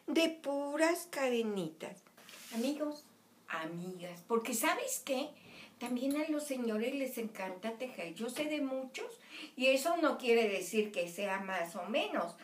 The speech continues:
Así es que espero que les haya gustado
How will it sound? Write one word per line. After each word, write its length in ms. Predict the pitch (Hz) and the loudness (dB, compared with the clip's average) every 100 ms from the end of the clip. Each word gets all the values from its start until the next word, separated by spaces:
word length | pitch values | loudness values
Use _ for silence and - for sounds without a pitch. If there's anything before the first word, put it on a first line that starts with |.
| - - - - | -20 -20 -20 -8
Así 380 | 190 - 226 | -6 -4 -2
es 140 | 240 240 | -2 0
que 280 | 226 175 - - | 0 0 -4 -2
espero 720 | 214 214 - - 359 403 277 - - - - - | 2 2 2 -4 -4 -2 -6 -8 -18 -20 -20 -6
que 120 | 226 | -2
les 260 | 208 202 220 | 0 -2 -6
haya 280 | 214 208 | -4 -4
gustado 580 | 202 190 - - 196 220 | -6 -10 -10 -6 -4 -4